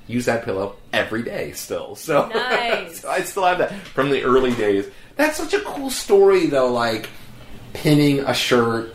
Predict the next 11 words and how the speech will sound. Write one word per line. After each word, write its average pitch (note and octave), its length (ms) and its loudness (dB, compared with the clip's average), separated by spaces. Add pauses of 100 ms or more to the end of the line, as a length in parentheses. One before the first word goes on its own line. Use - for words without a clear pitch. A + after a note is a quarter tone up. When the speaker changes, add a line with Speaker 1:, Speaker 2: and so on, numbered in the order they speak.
Speaker 1:
and G#2 360 -4 (540)
onto, G#2 300 -4
like, G2 180 -2
a G2 60 -4
board G#2 520 4
and F#2 140 -8
doing G2+ 240 -2
your F#2+ 100 0
Speaker 2:
Mm-hmm. F#2 80 -6
Speaker 1:
first F#2 280 0
print G2 340 0